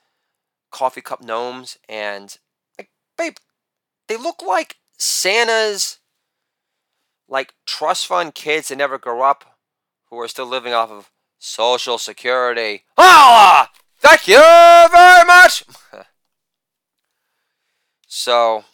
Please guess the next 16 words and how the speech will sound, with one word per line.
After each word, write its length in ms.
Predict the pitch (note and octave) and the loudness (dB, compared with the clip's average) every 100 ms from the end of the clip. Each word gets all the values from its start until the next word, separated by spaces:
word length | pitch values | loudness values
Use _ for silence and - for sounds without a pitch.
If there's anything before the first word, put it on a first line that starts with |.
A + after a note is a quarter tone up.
| _ _ _ _ _ _ _ _ _ _ _ _ _ _ _ _ _ _ - | _ _ _ _ _ _ _ _ _ _ _ _ _ _ _ _ _ _ -18
I'm 120 | E3+ F3+ | -16 -8
glad 240 | A#3+ A3 | -4 -2
I 60 | F3+ | -2
got 220 | D#3+ C3 | 0 0
all 160 | C3+ A#2+ | -2 -4
that 260 | G#2+ B2 | -2 0
off 280 | C3 C#3+ _ _ _ _ - | 0 -4 _ _ _ _ -10
my 120 | C3 | -10
chest. 380 | - C#3+ - - _ | -6 -6 -6 -14 _
So 120 | - | -10
what 80 | C#4 | -8
do 60 | A#3+ | -2
we 80 | |
learn 80 | B3 | 0
here, 160 | G3 C#3+ | 0 -6
folks? 400 | - C3 C#3+ | -4 -6 -6